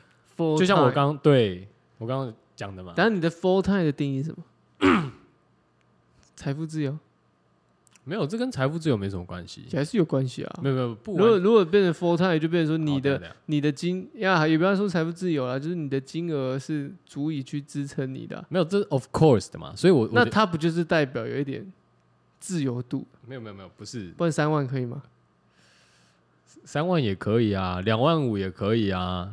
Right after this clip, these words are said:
Speaker 1: 你讲
Speaker 2: 一万五也可以啊，只是看你要怎么过而已啊。
Speaker 1: 你讲的都是干话。
Speaker 2: <laughs> 多多益善嘛，对不对？这，这就是为什么有目标，因为今天假如说好，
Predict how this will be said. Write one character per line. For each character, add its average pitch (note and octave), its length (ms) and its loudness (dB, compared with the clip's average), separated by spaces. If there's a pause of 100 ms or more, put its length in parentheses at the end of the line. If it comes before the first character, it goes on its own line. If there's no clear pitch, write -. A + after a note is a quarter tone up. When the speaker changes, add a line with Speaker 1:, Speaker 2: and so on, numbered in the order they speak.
Speaker 1:
你 C#3+ 200 6
讲 E3+ 80 12 (140)
Speaker 2:
一 - 20 4
万 E3+ 80 0
五 C#3 120 2
也 A2+ 120 4
可 B2+ 180 2
以 C#3+ 80 4
啊， B2 140 4
只 C3+ 80 0
是 E3+ 60 6
看 F3+ 220 2
你 C#3 80 0
要 D3 120 4
怎 C#3 140 -2
么 G2 80 -8
过 A2+ 360 0
而 G2 60 -4
已 F#2+ 80 -4
啊。 F#3 80 4
Speaker 1:
你 G#3 120 2
讲 D#3 200 0
的 C#3+ 80 -6
都 E3 140 2
是 D#3+ 100 2
干 D#3 280 2
话。 B2+ 260 6
Speaker 2:
<laughs> G#3 500 4 (2500)
多 B3 120 8
多 B3+ 160 10
益 B3+ 120 10
善 B3+ 200 6
嘛， B2+ 300 4 (500)
对 - 0 -
不 G3+ 80 6
对？ D#3 260 8 (380)
这， D4+ 180 2
这 B3+ 200 -6
就 D#4 80 4
是 D#4 40 6
为 D4+ 120 6
什 G3 80 2
么 C#3 80 4
有 G#2+ 180 4
目 C#3 160 6
标， G#2 300 4
因 G3+ 80 4
为 D4+ 120 4 (640)
今 G#3+ 160 -2
天 A3 180 4
假 G#2+ 160 -4
如 A2+ 60 -2
说 A#2 100 -4
好， F#2 240 -10